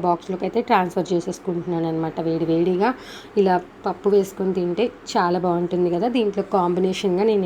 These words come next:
ఏమంటే అప్పడాలు, అలాగే ఊరమిరపకాయలు అయితే ఫ్రై చేసుకుంటున్నాను అనమాట. ఒక్కొక్కసారి అప్పడాలు ఫ్రై చేస్తాను, ఒక్కొక్కసారి ఏమంటే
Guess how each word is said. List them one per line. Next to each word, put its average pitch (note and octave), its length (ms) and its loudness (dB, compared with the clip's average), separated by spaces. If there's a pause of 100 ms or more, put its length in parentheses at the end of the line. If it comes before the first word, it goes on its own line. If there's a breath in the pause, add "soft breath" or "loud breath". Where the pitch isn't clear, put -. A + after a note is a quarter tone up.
ఏమంటే F3 340 -2 (140)
అప్పడాలు, F#3 500 0
అలాగే F#3 300 -2 (100)
ఊరమిరపకాయలు F#3+ 720 2
అయితే E3 220 0
ఫ్రై - 120 2 (120)
చేసుకుంటున్నాను E3+ 640 -2
అనమాట. D#3+ 280 -6 (560 loud breath)
ఒక్కొక్కసారి A3 540 2
అప్పడాలు F#3+ 320 0
ఫ్రై F#3+ 180 4
చేస్తాను, F3+ 380 -2
ఒక్కొక్కసారి F3+ 420 -4
ఏమంటే E3+ 220 -2